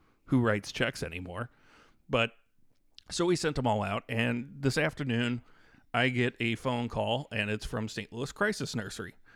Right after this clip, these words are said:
And it is the C E O of the Crisis Nursery. They got their check in the mail today. They opened it. And her first response was, "He made a mistake on his check. I wanna make sure this is correct."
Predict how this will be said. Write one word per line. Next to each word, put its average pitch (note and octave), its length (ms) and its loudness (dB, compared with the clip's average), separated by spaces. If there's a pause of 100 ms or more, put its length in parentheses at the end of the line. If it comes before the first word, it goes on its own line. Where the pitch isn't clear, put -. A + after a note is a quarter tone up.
(440)
And A2+ 500 0
it A#2 160 2
is A#2 240 0
the A#2 220 2
C E3+ 400 -4
E C3+ 60 6
O C#3+ 360 2
of A#2+ 160 -4
the C#3 80 0
Crisis - 420 -2
Nursery. B2 380 0
They A#2 180 2
got A#2 220 -2
their C3 140 0
check - 240 -4
in C3+ 60 0
the C#3+ 60 0
mail G#2+ 220 0
today. A2+ 520 -2
They G#2+ 180 -2
opened A2 320 -4
it. C#3 160 0 (580)
And A2 220 2
her B2+ 160 2
first B2+ 280 -2
response G#2+ 520 -6
was, G#2+ 500 -2 (240)
"He E3+ 220 0
made G#2+ 180 2
a G#2+ 40 0
mistake A2 500 -2
on G2 80 -10
his G#2 160 -8
check. G2+ 420 -2
I A#2 80 -2
wanna G#2+ 200 0
make G#2 180 -4
sure - 180 -6
this G2+ 160 -10
is - 140 -10
correct." - 460 -6